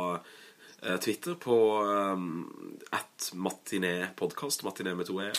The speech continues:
og så kan dere like oss på Facebook, og så må dere sjekke innom på Tumblren vår hvis ikke dere har, eh, eh, hvis ikke dere har, eh, en, eh, podcast-app på smarttelefonen deres, så kan dere gå rett inn og høre podcaster der. Så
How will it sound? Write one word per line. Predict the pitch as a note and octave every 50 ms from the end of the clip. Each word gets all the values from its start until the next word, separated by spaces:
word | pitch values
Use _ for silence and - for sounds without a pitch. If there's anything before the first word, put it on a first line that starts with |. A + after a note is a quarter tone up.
| - -
og | A#2
så | - - A#2+
kan | - B2+ B2
dere | A#2+ B2 B2
like | A#2+ A2+ G2 - - F#2+
oss | F#2+ - - -
på | - - - F#2 F2
Facebook, | - F#2+ G2 - - D#3+ E3 E3 - - - - - - - - - - - - - - - - - -
og | A#2+
så | A#2+ - - C3+ B2
må | A#2+
dere | A2 A2
sjekke | - A#2 G#2 - A2+
innom | G2 F#2 E2+
på | F2 -
Tumblren | - F2+ D#2+ D#2 E2+ F2 F2 F2+ F2+
vår | F#2 F#2+ G2 G2 F#2+
hvis | - - F#2+
ikke | - F2+ E2
dere | F2 E2 F2 E2+ E2
har, | - E2+ E2 D#2+ D2+ C#2+ -
eh, | F2+ F#2 F2+ E2+ E2+ E2+ E2 E2 E2 - - - - - - - - - -
eh, | - B1 B1 C2+ C#2+ D2+ D2 B1 G#1+ A1 G#1+ G#1+ A1 G#1 G#1 G1+ G1+ - G1+ A#1
hvis | - - G#2+ G2+
ikke | - G#2 F2+
dere | E2 F2+ F2
har, | - - F2+ E2 D#2+ D#2 D#2+
eh, | D#2 D#2+ D#2+ D#2+ D#2+ D#2+ D#2+ D2 C2+ C#2 C2+ C2 B1+ D2+
en, | F2+ F2 E2 E2 E2
eh, | E2 E2 E2 D#2+ D#2 D#2 D2+ -
podcast-app | - F2 D#2 - - - D2+ D2+ - - - - - - - - - - _
på | - F#2 E2 D2 C#2+
smarttelefonen | - - D2+ - - - D#2 D2+ D#2+ F2 F2+ F2
deres, | F#2 F#2 F2+ F2+ - - G2
så | F#2
kan | - F#2+
dere | F2+ F2+ F2
gå | E2 F2+ E2+
rett | - - -
inn | E2+ E2+
og | E2+ E2 E2+ F2+
høre | E2 D#2+ - C2+ D2 D2 D2
podcaster | - D#2 D2 - D#2 D#2 - - E2
der. | E2 - G2+ G#2 - - - - - - - - - - - - - -
Så | - - - C3+